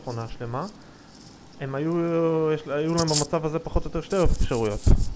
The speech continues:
או להתחיל, אה, ליצור יותר מצבים, או שהיעילות ההתקפית פשוט לא תישמר על אותו מספר מצבים שמגיעים אליו, וזה מה שאנחנו רואים שקרה להם בחודש וחצי האחרון, פחות או יותר. הם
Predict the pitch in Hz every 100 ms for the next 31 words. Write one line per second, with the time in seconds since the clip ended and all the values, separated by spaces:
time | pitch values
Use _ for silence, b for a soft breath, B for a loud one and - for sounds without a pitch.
0 | - 131 139 139 131 - - 139 135 135
1 | 131 131 131 131 123 120 123 - 160 143
2 | 135 143 139 127 127 113 120 185 - -
3 | - - - - - - - - - -
4 | - - - - - 151 175 226 240 240
5 | 240 240 240 - - 208 202 202 196 190
6 | 208 202 101 185 - - 190 175 - -
7 | 175 170 170 165 175 165 160 147 143 175
8 | 160 - 160 147 147 143 143 - 135 123
9 | 117 131 151 151 170 170 175 160 160 156
10 | 160 151 143 147 151 127 113 113 107 107
11 | - 120 120 113 - 110 110 - 113 110
12 | 107 - 110 107 107